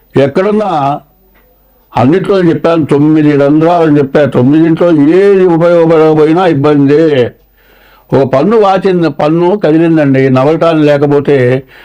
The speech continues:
పంచపక్ష పరమాణాలు కూడా ఎందుకు పనికిరావు. అట్లాగే ఏ భాగం పనిచేయకపోయినా ఇబ్బంది అవుతుంది. కాబట్టి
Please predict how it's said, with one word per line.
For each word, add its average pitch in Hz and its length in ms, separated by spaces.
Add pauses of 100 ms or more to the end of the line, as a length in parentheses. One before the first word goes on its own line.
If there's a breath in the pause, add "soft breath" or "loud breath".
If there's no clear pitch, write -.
(160 loud breath)
పంచపక్ష 170 520
పరమాణాలు 151 580
కూడా 151 120
ఎందుకు 139 360
పనికిరావు. 110 420 (800 soft breath)
అట్లాగే 156 460
ఏ 151 400
భాగం 139 440
పనిచేయకపోయినా 139 640
ఇబ్బంది 131 380
అవుతుంది. 123 400
కాబట్టి 123 640